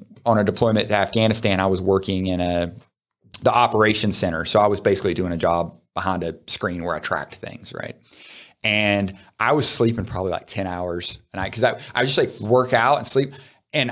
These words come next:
I, I mean, I felt like I was on, not that I've ever been on, but, like, if, if you told me, like, what a performance enhancing drug would feel like, I thought I was on a performance. I mean, I'd go to the gym. I was ama-, you know, it was, it was amazing. Um, so for some athletes, I mean, if you're really hitting it hard,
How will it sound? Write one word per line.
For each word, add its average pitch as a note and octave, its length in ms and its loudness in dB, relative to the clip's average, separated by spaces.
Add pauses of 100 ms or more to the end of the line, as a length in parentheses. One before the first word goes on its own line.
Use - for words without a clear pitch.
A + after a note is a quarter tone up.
I, C#3 400 0
I B2 100 0
mean, A#2+ 320 0
I A#2 180 2
felt A#2+ 360 4
like G#2+ 200 2
I G#2+ 100 2
was A2 120 0
on, G#2 520 -4
not A#2+ 220 0
that C3 80 2
I've A2 120 4
ever A2 180 4
been F#2 160 0
on, F2 260 -8 (240)
but, B2+ 100 6
like, A#2+ 280 4
if, A2+ 220 -6 (220)
if A2+ 160 -6
you C#3 180 -2 (200)
told C3 180 0
me, C3 80 2
like, A2 240 2
what A2+ 260 4
a A2 40 4
performance A#2 400 0
enhancing A2 300 0
drug G#2+ 200 2
would F#2 100 -4
feel G2+ 160 2
like, B2 360 2
I A2 40 -2
thought A#2 160 2
I - 20 2
was F#2+ 100 0
on G2 80 -2
a - 20 -4
performance. F#2+ 360 -6
I A#2 60 0
mean, A2 160 0
I'd C#3 140 -2
go C3+ 100 4
to G#2+ 60 -2
the G2 80 -4
gym. D#3 600 2
I A#2+ 100 4
was A2 180 0
ama-, A#2 320 0
you C#3+ 160 0
know, F#2+ 200 0 (400)
it C#3 120 4
was, C3+ 120 2
it D#3 100 2
was B2 120 4
amazing. A2+ 540 2 (300)
Um, G#2+ 600 2
so A2+ 640 2 (200)
for C3 260 4
some C#3+ 280 2
athletes, B2 420 2
I G#2 40 4
mean, G#2 120 4
if F#2+ 120 -2
you're C3 100 4
really B2 220 6
hitting G#2+ 220 0
it F2+ 80 -4
hard, - 480 0